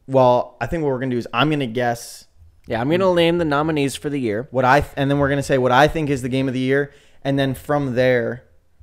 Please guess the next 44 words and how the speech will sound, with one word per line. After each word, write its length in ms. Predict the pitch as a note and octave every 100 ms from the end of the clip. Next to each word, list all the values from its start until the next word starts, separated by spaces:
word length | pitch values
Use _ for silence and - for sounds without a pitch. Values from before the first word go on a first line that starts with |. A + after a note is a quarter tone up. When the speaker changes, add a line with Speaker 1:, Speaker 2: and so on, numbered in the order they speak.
| - -
Speaker 1:
we're 120 | A#2
gonna 160 | B2+
say 240 | A#2 B2 A#2+
what 380 | G#2+ A2+ - -
should 320 | - - D3
have 140 | F3
been 140 | F3+ G3+
in 80 | D#3
our 200 | C3+ D#3+
Speaker 2:
<laughs> 0 |
Speaker 1:
opinion, 400 | E3+ G3 G#3 G3+
and 140 | C3+
then 160 | B2+ A#2+
kind 240 | - C3
of 80 | C#3
go 160 | D3 D3+
into 220 | D3 D3+
a 40 |
deep 240 | C#3+ D3 D3
dive, 320 | D3 D3+ D3+ - _ _ _ _ _ _ - -
and 600 | C3 B2+ B2+ B2 B2+ A#2
we'll 260 | G#2 C3 F#3
just 180 | A#3+ -
see 120 | E4+
where 120 | F#4
it 40 | E4+
goes 180 | F#4+ -
from 120 | F#4+
there. 260 | A4+ - - _ _ - - - - - -
Speaker 2:
Yeah, 100 | F3
and 60 | F3+
then 60 |
we're 140 | F#3+ G#3+
gonna 160 | B3+ B3
do 40 |
f-, 360 | E3 - - D3+
real 200 | G3 D4
or 60 |
Speaker 1:
It's 80 | G#3+
Speaker 2:
fake 360 | D3+ - D3+ D#3
pod 300 | G#3+ B3 A3+
Speaker 1:
really 120 | A3
Speaker 2:
racer 320 | F#3+ -
Speaker 1:
all 60 | F3+